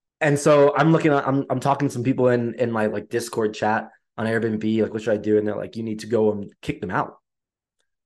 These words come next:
Because if I'm not allowing dogs, then Airbnb insurance doesn't cover that. And Airbnb won't cover me if I was to complain, make a complaint about them, but not kick them out.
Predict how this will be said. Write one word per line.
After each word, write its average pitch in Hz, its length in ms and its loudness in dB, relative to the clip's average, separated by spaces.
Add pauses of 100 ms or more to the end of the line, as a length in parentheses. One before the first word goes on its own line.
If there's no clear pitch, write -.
(360)
Because 120 240 -2
if 120 100 0
I'm 131 140 2
not 151 120 2
allowing 139 300 4
dogs, 131 340 0
then 120 220 -2
Airbnb 117 640 -2
insurance 113 400 -6
doesn't 117 160 -8
cover 120 220 -2
that. 120 300 -2 (140)
And 127 80 -6
Airbnb 120 480 -2
won't 110 220 -4
cover 113 180 -4
me 113 300 -2
if 104 100 0
I 104 140 0
was 104 160 -6
to - 80 -16
complain, 107 360 -4
make 107 120 -4
a 107 40 -4
complaint 113 360 -6
about 117 180 -2
them, 135 140 2
but 95 160 -2
not 107 200 -2
kick - 200 -12
them 95 100 -8
out. 104 160 -6